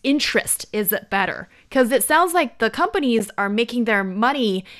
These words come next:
hand over fist, but what about the employees? And the very, um, the slightly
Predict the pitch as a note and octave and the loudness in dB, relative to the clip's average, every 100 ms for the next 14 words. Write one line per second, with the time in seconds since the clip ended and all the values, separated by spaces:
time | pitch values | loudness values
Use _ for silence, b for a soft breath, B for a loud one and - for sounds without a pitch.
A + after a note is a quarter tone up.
0 | B - C4 B3 G#3+ F#3+ F#3 - F#4 - | B -2 2 2 0 -2 -4 2 2 2
1 | - - - G#3+ G3+ - B G3 B3+ A#3 | -4 -4 2 4 4 0 B -2 0 2
2 | A3+ A3+ G#3+ G#3 G#3 G3 G#3 G#3 G#3+ C#4+ | 2 0 -4 -6 -8 -6 -2 -2 -2 -4
3 | F3 D#3+ B B C4+ C#4 B3+ B B D4 | -6 -8 B B -4 -2 -4 B B -6
4 | B3 F#4 F#4+ F#4 D#4 B3+ B3 A3+ G#3 F#3 | 0 2 4 4 4 4 4 2 -2 -6
5 | - - - - - - - D#4 - F#4+ | -16 -20 -20 -20 -20 -8 -4 -2 2 2
6 | F#4 F4+ | 2 0